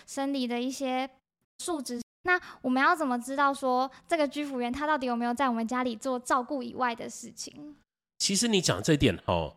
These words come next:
Speaker 2: 我们也觉得很奇怪。其实民众在过往啊，觉得这不重要，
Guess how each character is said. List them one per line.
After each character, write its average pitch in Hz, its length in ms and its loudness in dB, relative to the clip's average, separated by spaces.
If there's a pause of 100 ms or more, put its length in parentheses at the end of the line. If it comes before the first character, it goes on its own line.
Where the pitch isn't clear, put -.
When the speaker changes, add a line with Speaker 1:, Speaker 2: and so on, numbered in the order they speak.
Speaker 2:
我 160 120 4
们 247 100 8
也 240 100 6
觉 156 140 -2
得 139 80 0
很 104 100 -2
奇 110 220 -4
怪。 110 240 4
其 151 160 -2
实 190 340 4
民 151 220 4
众 180 260 2 (100)
在 175 80 0
过 180 260 6
往 101 180 2
啊， 101 180 0
觉 117 120 4
得 120 100 10
这 123 120 8
不 101 160 -6
重 90 280 2
要， 92 180 2